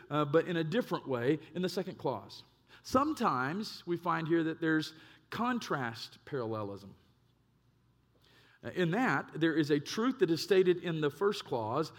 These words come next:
but then, then it's made stronger in the second clause by way of contrast.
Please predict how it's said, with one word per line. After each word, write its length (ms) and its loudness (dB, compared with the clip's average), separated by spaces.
but 120 2
then, 260 2
then 160 2
it's 120 -2
made 200 2
stronger 920 2
in 120 0
the 60 -2
second 360 -2
clause 420 0
by 220 4
way 220 4
of 140 0
contrast. 920 -4